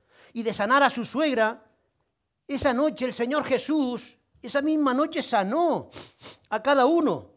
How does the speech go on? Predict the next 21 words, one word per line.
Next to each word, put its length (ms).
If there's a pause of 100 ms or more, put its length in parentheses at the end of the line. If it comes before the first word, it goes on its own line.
(100)
de 100
los 180
enfermos 480
que 160
le 120
traían. 680 (200)
Pero 140
¿sabéis 320
una 180
cosa? 420 (720)
Aquí 300
no 140
dice 360
que 160
sanó 540
a 60
los 200
que 140
no 120
le 120
traían. 560